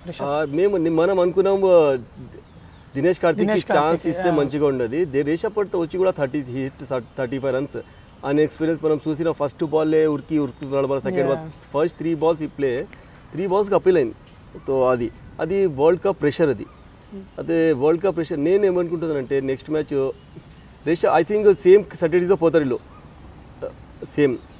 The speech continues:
Speaker 1: Yeah.
Speaker 2: So, మనకి ఏమైందంటే యాక్చువల్ ఓపెనింగ్ మనది, ఓపెనింగ్ మన శేఖర్ ధవన్ ఇంజ్యూర్డ్ అయినాడు.
Speaker 1: Yeah.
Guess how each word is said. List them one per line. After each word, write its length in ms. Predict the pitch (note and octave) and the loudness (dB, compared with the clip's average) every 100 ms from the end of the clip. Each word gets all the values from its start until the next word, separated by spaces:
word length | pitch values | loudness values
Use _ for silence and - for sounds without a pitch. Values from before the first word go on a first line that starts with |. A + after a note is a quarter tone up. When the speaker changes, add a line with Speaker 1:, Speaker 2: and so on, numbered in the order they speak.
| F#3 | -12
Speaker 1:
Yeah. 380 | E3 - - D#3 | -12 -14 -8 -2
Speaker 2:
So, 200 | D3+ E3 - D3+ | 0 -2 -4 -2
మనకి 320 | D3+ D3+ D#3+ | -2 0 2
ఏమైందంటే 460 | E3 G#3+ G#3 F3+ | 4 4 2 2
యాక్చువల్ 360 | D3 B2+ C#3 D#3 - - - | 0 0 -2 -2 -6 -18 -6
ఓపెనింగ్ 480 | D#3 F3 G3+ A3+ A#3 - | -2 -2 -2 -2 -4 -6
మనది, 500 | D3+ E3 E3+ D#3+ F#3+ - - - D#3+ | 0 2 2 2 0 -2 -14 -8 0
ఓపెనింగ్ 480 | D#3+ E3 F#3+ G#3+ F#3 - - - - - - - | 0 2 0 0 -4 -14 -20 -20 -20 -20 -20 -6
మన 380 | D3 D3 C#3+ C3 | 0 4 4 2
శేఖర్ 320 | - D3+ F3 | 0 2 4
ధవన్ 220 | E3 F3+ | 6 4
ఇంజ్యూర్డ్ 280 | D3 C#3 F3 | 4 4 6
అయినాడు. 260 | F3 C3 D#3+ | 6 4 -2
Speaker 1:
Yeah. 280 | G3 E3+ | -6 -8